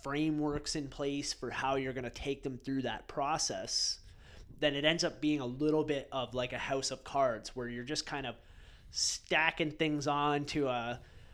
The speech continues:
narrow foundation and you know, you're, you're not ultimately adding much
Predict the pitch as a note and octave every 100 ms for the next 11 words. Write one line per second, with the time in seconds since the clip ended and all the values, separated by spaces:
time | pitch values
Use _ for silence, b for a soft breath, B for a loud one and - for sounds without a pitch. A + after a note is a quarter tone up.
0 | b - - D3 D3+ D3+ D3 D3+ D3+ D3
1 | E3 D3+ C#3+ D3+ D3+ D3 D#3+ D#3 D#3 D#3+
2 | C#3+ C#3 C3 - - - D3 D#3+ C#3 B2+
3 | - D3 D3+ D3+ D3+ D3+ D#3 D3 C#3+ -
4 | C#3 C3+ C#3+ A#2+ B2+ B2 - A#2 A#2+ B2+
5 | B2+ B2 B2 -